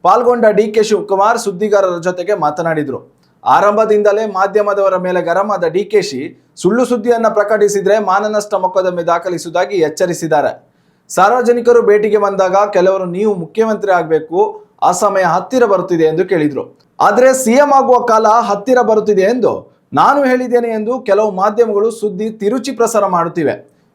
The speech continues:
ನೀವು ಸುದ್ದಿಯನ್ನು ತಿರುಚಿ ತೋರಿಸಬೇಡಿ ಎನ್ನುವ ಮೂಲಕ ಗರಂ ಆಗಿದ್ದಾರೆ. "ನಾನು ಸಿ ಎಂ ಹುದ್ದೆಯನ್ನು ಅಲಂಕರಿಸುವ ಆತುರದಲ್ಲಿ ಇಲ್ಲ.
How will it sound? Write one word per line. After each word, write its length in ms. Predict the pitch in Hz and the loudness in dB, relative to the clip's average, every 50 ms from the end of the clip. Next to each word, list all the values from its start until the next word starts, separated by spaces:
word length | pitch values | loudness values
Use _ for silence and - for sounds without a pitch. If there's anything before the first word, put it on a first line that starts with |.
| _ - - | _ -4 0
ನೀವು 200 | 170 208 240 240 | 2 2 2 0
ಸುದ್ದಿಯನ್ನು 560 | 240 - 208 202 190 220 262 269 262 262 247 | 0 0 0 0 2 2 2 2 2 0 -2
ತಿರುಚಿ 360 | 254 240 226 233 - 247 254 | 0 0 0 0 -2 -4 -2
ತೋರಿಸಬೇಡಿ 540 | 254 233 208 214 208 214 233 208 214 202 196 | 0 2 2 2 2 2 2 2 2 2 2
ಎನ್ನುವ 300 | 196 190 190 185 180 175 | 2 2 0 0 -2 -2
ಮೂಲಕ 340 | 185 233 247 247 240 - 147 127 135 165 170 165 | 0 0 0 0 0 0 0 0 0 -2 -4 -4
ಗರಂ 260 | 156 165 170 185 185 | -2 0 0 2 2
ಆಗಿದ್ದಾರೆ. 640 | 180 175 170 170 160 160 147 139 - - - _ _ _ _ _ _ _ - 123 | 0 0 0 0 0 0 0 -2 -4 -8 -12 _ _ _ _ _ _ _ -4 0
"ನಾನು 320 | 139 165 196 226 233 240 | 2 2 2 2 2 0
ಸಿ 160 | - - 220 | -2 -2 -2
ಎಂ 260 | 214 233 254 254 247 | 2 2 2 2 2
ಹುದ್ದೆಯನ್ನು 400 | 233 233 214 220 240 233 226 226 220 | 0 -2 2 2 2 2 4 2 2
ಅಲಂಕರಿಸುವ 640 | 214 214 220 226 226 220 220 220 214 202 - 208 196 | 2 2 2 0 -2 -2 -2 -2 -2 0 2 2 2
ಆತುರದಲ್ಲಿ 680 | 165 - 165 202 214 208 247 233 220 202 202 190 202 208 | 2 2 2 0 0 2 2 2 2 2 2 2 2 0
ಇಲ್ಲ. 480 | 185 160 156 147 - - - _ _ | 0 0 0 0 -2 -2 -6 _ _